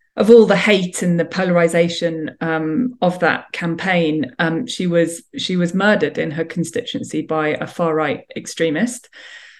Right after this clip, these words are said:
Um, and, um, she left behind her two gorgeous young children, um, a husband who adored her, um, and uh,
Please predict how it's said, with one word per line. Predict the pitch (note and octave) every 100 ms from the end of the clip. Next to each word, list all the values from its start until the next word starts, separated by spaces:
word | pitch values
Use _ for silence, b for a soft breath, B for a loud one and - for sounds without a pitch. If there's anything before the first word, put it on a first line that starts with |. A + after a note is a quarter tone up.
| B
Um, | F3+ F3+ F3 - - _
and, | F3+ F3+ F3+ F3+ F3 - -
um, | F#3+ F3+ F3+ E3+ - -
she | - G3+
left | F#3+ F3+ - - - -
behind | F3+ F#3 F#3 F3+ F3
her | E3+ E3
two | D#3+ - F#3 F3
gorgeous | F3+ F3 E3+ F3
young | E3
children, | E3 F3 E3+ F3 G3+ G#3+ -
um, | E3+ E3 D#3 D#3 - _
a | E3+
husband | D3 E3+ E3+ E3 D#3
who | D#3+
adored | D#3 E3+ F3
her, | A#3 C#4 - -
um, | F3 F3 -
and | F3+ F3+ F3 F3 - B B B B B B _
uh, | G3+ F#3+ F#3 F#3 -